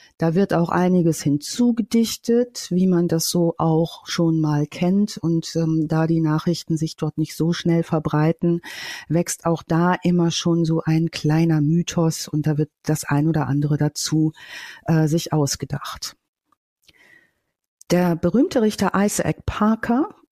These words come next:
hat eine kleine Marschalltruppe in Fort Smith, die sich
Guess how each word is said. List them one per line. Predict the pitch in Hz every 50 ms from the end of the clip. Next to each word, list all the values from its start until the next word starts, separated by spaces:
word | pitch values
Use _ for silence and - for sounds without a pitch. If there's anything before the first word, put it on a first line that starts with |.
| _ _ - - - -
hat | - - 208 214 - - -
eine | 214 220 226 220
kleine | - - 226 214 233 233 226
Marschalltruppe | 208 208 226 247 240 - - 208 185 175 - - - - - 170 - - - 202 196 202 214 240 -
in | - 190 208 208
Fort | - - - 202 196 196 -
Smith, | - - - 220 226 214 170 - - - - - _ _ -
die | 156 - 202 196
sich | 175 170 208 208 190 - - - _